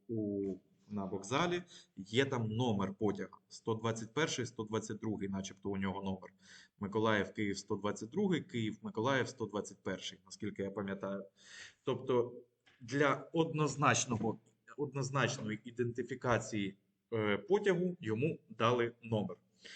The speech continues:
Так і в авіації. Також для літака є код якийсь рейсу.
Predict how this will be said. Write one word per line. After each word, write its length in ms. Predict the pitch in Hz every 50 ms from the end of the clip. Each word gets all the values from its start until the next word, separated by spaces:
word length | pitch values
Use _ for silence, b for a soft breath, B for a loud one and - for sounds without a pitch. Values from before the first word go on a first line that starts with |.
| B B B B _ _
Так 320 | - 151 175 190 185 - 175
і 140 | 151 147 147
в 100 | 139 139
авіації. 580 | 131 127 117 123 113 101 92 90 - - 98 95 -
Також 360 | 113 - - - 98 - -
для 160 | 107 110 120
літака 400 | 127 135 139 - 180 - 240 240
є 160 | 196 139 113
код 340 | - - - - 170 165 165
якийсь 420 | 117 110 98 - 120 123 117 - -
рейсу. 420 | 107 98 92 87 80 - - -